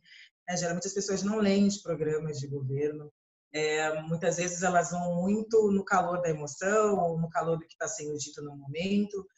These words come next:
e não tem como a gente ter, discutir também antirracismo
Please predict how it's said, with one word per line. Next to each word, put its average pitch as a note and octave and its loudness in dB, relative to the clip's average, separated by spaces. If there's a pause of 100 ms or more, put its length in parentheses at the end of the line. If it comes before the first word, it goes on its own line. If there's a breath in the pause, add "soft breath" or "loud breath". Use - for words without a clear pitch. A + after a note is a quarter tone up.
(360 soft breath)
e F3 -10
não A3 0
tem D#4 -6
como A3+ 2
a G3+ 2
gente G3 -2
ter, D#3+ -2 (460)
discutir D#3+ -4
também D3+ -4
antirracismo D#3+ -6